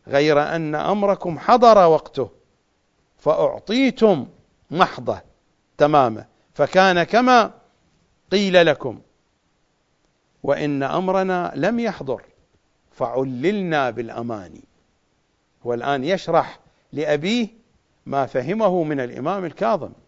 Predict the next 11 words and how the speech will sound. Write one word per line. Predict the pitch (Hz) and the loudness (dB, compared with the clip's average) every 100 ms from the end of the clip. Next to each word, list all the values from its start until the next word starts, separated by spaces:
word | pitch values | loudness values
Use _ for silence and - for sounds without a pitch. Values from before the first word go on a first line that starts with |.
| _ _ _ _ _ _ _ | _ _ _ _ _ _ _
قانون | 127 123 160 185 | -4 -2 -2 -4
الأماني: | 147 120 131 185 135 90 _ _ _ _ _ _ _ _ _ _ | -6 -6 -4 -4 -4 -10 _ _ _ _ _ _ _ _ _ _
"وإن | 127 139 135 123 | -6 -4 -4 -4
أمرنا | 120 123 135 151 185 202 | -4 -4 -2 -2 -2 -4
لم | 214 262 | -6 -6
يحضر | 269 - 156 135 - _ _ _ _ | -8 -8 -4 -4 -4 _ _ _ _
فعللنا | - 131 127 131 123 214 240 240 214 | -6 -2 0 0 0 0 2 2 2
بالأماني، | 175 156 143 151 143 120 104 _ _ _ _ _ _ _ | 0 -4 -4 -2 -2 -4 -12 _ _ _ _ _ _ _
فلو | - 160 165 151 | -2 2 4 4
قيل | 147 156 151 147 143 | 2 -4 0 2 4
لنا | 170 226 208 | 4 4 0